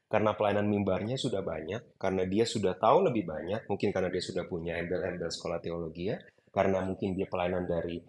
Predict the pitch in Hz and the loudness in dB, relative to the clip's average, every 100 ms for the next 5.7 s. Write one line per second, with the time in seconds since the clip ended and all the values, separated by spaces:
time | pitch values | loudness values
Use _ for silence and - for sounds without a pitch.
0 | - _ - 87 87 87 90 92 85 87 | -18 _ -6 -2 -2 0 0 2 2 2
1 | 131 110 104 90 90 95 117 165 170 135 | 2 0 0 -2 0 0 2 2 2 -2
2 | - 165 127 98 147 - - _ _ - | -4 -6 -4 0 0 0 -12 _ _ 0
3 | 101 92 87 - 98 143 139 120 110 87 | 2 2 0 -4 -4 0 0 2 0 -4
4 | 78 - _ _ 101 117 117 120 139 135 | -6 -14 _ _ 2 4 2 0 -2 -2
5 | 120 110 123 107 - 107 92 | 0 0 2 0 0 -2 -2